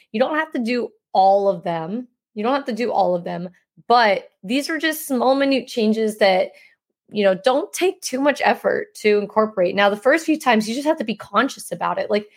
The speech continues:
you know, again, having water available. Either fill up your water at night and leave it in convenient places, or if you go to the grocery store, get a few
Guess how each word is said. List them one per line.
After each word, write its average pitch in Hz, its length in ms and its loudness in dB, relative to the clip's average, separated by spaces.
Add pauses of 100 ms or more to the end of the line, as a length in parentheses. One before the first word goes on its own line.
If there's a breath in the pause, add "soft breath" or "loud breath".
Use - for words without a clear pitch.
(180 soft breath)
you 226 140 2
know, 190 240 2
again, 214 420 -2 (240)
having 254 480 0
water 214 380 2
available. 175 520 -4 (260 soft breath)
Either 220 380 2
fill 240 320 0
up 262 380 4 (140)
your 214 480 0
water 208 580 2
at 214 160 0
night 196 380 -2 (200)
and 208 360 0
leave 233 340 -4
it 262 140 0
in 226 80 -4
convenient 214 440 -4
places, 180 520 -6 (480 soft breath)
or 254 540 2 (420)
if 285 160 -6
you 285 420 -4
go 233 140 2
to 233 80 6
the - 20 2
grocery 214 280 0
store, 214 420 -2 (260)
get 226 340 4
a 254 60 -2
few 214 420 -6